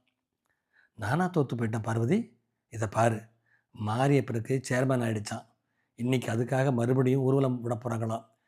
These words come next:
என்ன செய்றேன் பாரு." "என்ன செய்ய போறீங்களா?" "பாரேன்." இரவு சேர்மன் மாரியப்ப பிள்ளை ஊர்வலம் போனபோது, "தர்ம வைத்தியசாலை" என்று டாக்டர் வீட்டு வாசலில் வெளிச்ச பலகை தொங்குவதை பார்த்து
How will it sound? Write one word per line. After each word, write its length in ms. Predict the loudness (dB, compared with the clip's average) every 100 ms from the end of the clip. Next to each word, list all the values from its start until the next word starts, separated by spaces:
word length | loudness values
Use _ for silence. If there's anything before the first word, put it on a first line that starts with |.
| _
என்ன 340 | -20 -6 -4 -2
செய்றேன் 300 | -2 -4 -4
பாரு." 280 | -4 -6 -6 -16 _ _ _ _ _ -8
"என்ன 240 | 0 0
செய்ய 200 | 4 2
போறீங்களா?" 440 | 4 4 4 4 4 0 -6 _ _ _
"பாரேன்." 640 | -10 -4 0 2 4 2 0 -6 _ _ _ _ _ _ _ 0
இரவு 300 | 2 4 4 2
சேர்மன் 340 | 0 2 2 2
மாரியப்ப 320 | 2 0 0
பிள்ளை 280 | -4 -2 -2 -2 -6
ஊர்வலம் 340 | -4 -2 -2
போனபோது, 520 | -4 -8 -6 -2 -2 -2 -6 _ _ _ _ 0
"தர்ம 300 | 2 4 2
வைத்தியசாலை" 680 | 0 0 -2 -4 -4 -6 -8 -6
என்று 300 | -6 -2 -4 -4 _ _ _ -8
டாக்டர் 440 | -2 -2 0 -2
வீட்டு 240 | -2 -4
வாசலில் 560 | -6 -4 -4 -2 -2 -4 -10 _ _ _ _ -2
வெளிச்ச 320 | 2 4 4
பலகை 300 | 2 2 0
தொங்குவதை 420 | -2 -2 0 -2 -2
பார்த்து 340 | -6 -4 -6